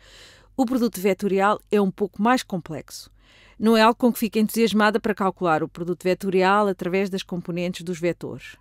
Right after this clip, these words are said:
Bom, mas vamos a isso. A produto vetorial B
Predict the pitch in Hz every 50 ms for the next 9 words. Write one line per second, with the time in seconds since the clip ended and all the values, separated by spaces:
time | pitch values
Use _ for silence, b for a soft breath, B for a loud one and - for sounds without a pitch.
0 | _ - - 180 160 - - - 208 202 220 226 214 170 170 135 - - - -
1 | B B B B B B B B B B B _ _ _ - 208 233 262 285 311
2 | 302 - _ _ - 233 202 190 240 240 208 - - - 196 185 - - 202 196
3 | 185 190 196 208 220 240 254 269 269 254 - _ _ _ - 170 156 - 170 156
4 | 151